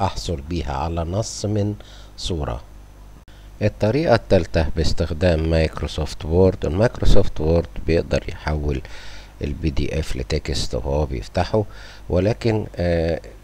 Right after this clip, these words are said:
لو انا عندي صورة فاقدر ان انا اتحايل باستخدام برضو الوورد واحولها ل بي دي إف، وبعد كده اوري حضراتكم اللي انا لو عندي بي دي إف اقدر ان انا احوله لتكست.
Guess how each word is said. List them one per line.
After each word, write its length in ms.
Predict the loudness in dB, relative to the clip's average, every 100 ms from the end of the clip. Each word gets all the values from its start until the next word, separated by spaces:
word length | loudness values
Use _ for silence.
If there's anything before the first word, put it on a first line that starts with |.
| -8
لو 180 | -4 -2
انا 240 | 0 0 0
عندي 220 | -2 -2
صورة 440 | -2 0 0 0 -2 -12 -20 -20 -6
فاقدر 640 | 2 4 4 2 0 -2
ان 140 | -2 -2
انا 400 | 0 0 0 -2
اتحايل 720 | -4 -6 -2 0 0 -2 -4 -10
باستخدام 680 | -4 -2 -2 -4 -2 -2 -2 -2
برضو 400 | -4 -4 -8 -8
الوورد 520 | -8 -6 -4 -6 -8
واحولها 720 | -8 -8 -6 -4 -2 -2 -2 -4
ل 120 | -4
بي 140 | -6
دي 280 | -6 -6 -4
إف، 200 | -6 -8 -10 -12 -18 -14 -4
وبعد 300 | 0 2 0
كده 280 | -2 -2
اوري 440 | -2 0 0 0 0
حضراتكم 680 | -2 -4 -2 -4 -4 -6 -6
اللي 220 | -8 -6
انا 240 | -4 -4 -2
لو 260 | -4 -2
عندي 400 | 0 2 2 -2
بي 140 | -4 -4
دي 300 | -4 -4 -4
إف 200 | -6 -14 -16 -16 -16 -4
اقدر 400 | 0 0 0 -2 -2
ان 160 | -4
انا 360 | -2 -2 -4 -4
احوله 520 | -2 0 2 2 0 -2
لتكست. 520 | -2 -2 -4 -6 -10